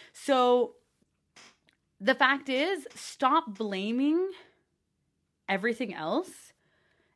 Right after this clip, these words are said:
and start just blaming the fact that you're human. And with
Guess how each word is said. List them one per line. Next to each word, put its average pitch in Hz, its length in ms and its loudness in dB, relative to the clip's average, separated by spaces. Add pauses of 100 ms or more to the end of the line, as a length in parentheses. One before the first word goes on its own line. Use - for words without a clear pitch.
and 226 100 -2
start 226 440 -2
just 247 240 -2
blaming 240 320 0
the 240 100 -6
fact 214 300 -2
that 185 200 -6
you're 185 200 -4
human. - 580 -12 (460)
And 220 260 0
with 311 200 -2